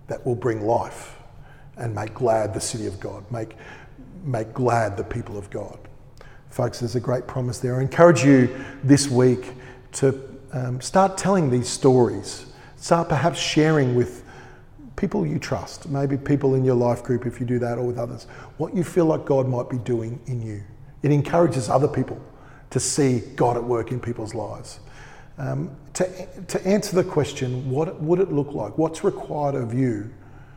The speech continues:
and your family to flow in union with God, with what God might be doing in you and in us?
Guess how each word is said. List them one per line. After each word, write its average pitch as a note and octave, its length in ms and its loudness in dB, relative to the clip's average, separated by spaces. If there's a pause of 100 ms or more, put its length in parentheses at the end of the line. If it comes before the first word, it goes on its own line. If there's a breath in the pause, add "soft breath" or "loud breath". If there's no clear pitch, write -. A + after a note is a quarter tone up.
(140)
and C#3 120 -2
your B2+ 80 0
family B2+ 480 0
to - 220 -4 (300 loud breath)
flow D#3+ 580 6
in C#3+ 320 4
union C3+ 580 2 (640 soft breath)
with B2 180 -2
God, B2+ 400 2
with C3+ 140 2
what C3 260 0
God B2 300 2
might B2 180 0
be B2 80 -4
doing A#2+ 400 0
in B2 160 0
you A2+ 200 0
and A2+ 100 -6
in A2+ 100 -8
us? - 380 -12